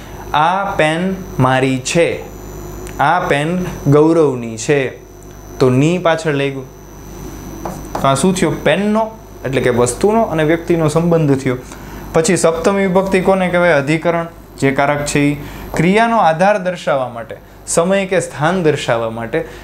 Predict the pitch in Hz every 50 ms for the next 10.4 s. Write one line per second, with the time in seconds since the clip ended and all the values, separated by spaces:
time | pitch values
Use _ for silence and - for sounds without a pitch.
0 | - - - - 165 180 170 165 165 165 170 202 196 190 180 170 165 - 190 180
1 | 156 135 135 147 170 190 190 - - - - 147 143 143 147 170 180 175 175 -
2 | - - 131 131 131 120 - - 120 117 117 117 139 135 - 107 104 - - -
3 | - - - - - - - - 165 160 160 160 170 185 160 143 143 165 180 185
4 | 180 - 175 170 170 165 180 151 143 160 185 190 160 139 131 - - - - -
5 | 143 147 139 131 156 165 180 185 185 175 160 175 170 170 165 160 165 165 165 160
6 | 160 156 185 175 147 135 - 143 143 151 160 160 160 160 151 147 147 143 156 151
7 | 151 156 151 147 - 175 139 - - - - - - - - - - - - -
8 | - - - - - - - - - - - 160 165 165 165 147 147 139 131 123
9 | 139 127 127 123 120 117 117 117 127 120 131 127 127 127 117 127 127 135 135 131
10 | 123 120 117 117 113 113 113 110